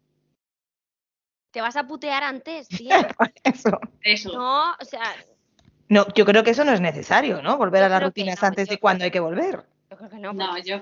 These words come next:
Speaker 3: mm, bueno, depende de cada uno y cada una, pero yo creo que, mm, que si es que vas a empezar en algún momento,
Speaker 1: Claro,
Speaker 3: igualmente.
Speaker 1: ya está.
Speaker 3: Entonces, pues lo
Speaker 1: O
Speaker 3: que
Speaker 1: sea, que el
Speaker 3: dice
Speaker 1: periodo de adaptación va a ser cuando empiece la rutina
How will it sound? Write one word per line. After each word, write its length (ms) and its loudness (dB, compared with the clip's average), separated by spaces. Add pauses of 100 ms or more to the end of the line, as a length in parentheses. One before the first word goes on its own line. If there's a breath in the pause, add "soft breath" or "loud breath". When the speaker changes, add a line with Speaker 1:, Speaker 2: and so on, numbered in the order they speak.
(160)
Speaker 3:
mm, 400 -10
bueno, 420 -2 (300)
depende 380 -2
de 140 0
cada 280 -4
uno 320 -6
y 60 -12
cada 240 -4
una, 220 -2
pero 200 -4
yo 120 -4
creo 160 -4
que, 300 2
mm, 340 -4 (260)
que 720 -6 (120)
si 140 -2
es 80 2
que 80 -2
vas 140 2
a 20 -4
empezar 360 0
en 100 2
algún 180 -4
momento, 420 -2 (320)
Speaker 1:
Claro, 240 -6
Speaker 3:
igualmente. 440 0
Speaker 1:
ya 40 -2
está. 340 -16 (340)
Speaker 3:
Entonces, 640 0
pues 140 -6
lo 120 -4
Speaker 1:
O 20 -10
Speaker 3:
que 80 2
Speaker 1:
sea, 60 4
que 40 0
el 40 -2 (120)
Speaker 3:
dice 0 - (120)
Speaker 1:
periodo 100 2
de 120 0
adaptación 560 -4
va 60 -2
a 40 -8
ser 180 -10
cuando 180 -8
empiece 260 -10
la 160 -6
rutina 460 -10